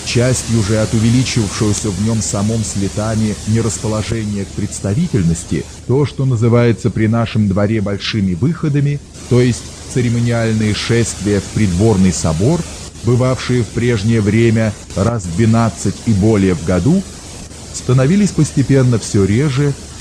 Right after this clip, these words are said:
и назначались напоследок, кроме каких-нибудь особенных придворных церемоний, крестин, бракосочетаний и прочего, уже только в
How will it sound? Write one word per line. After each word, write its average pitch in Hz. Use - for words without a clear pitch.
и 123
назначались 139
напоследок, 123
кроме 117
каких-нибудь 113
особенных 104
придворных 104
церемоний, 98
крестин, 123
бракосочетаний 101
и 101
прочего, 101
уже 123
только 120
в 92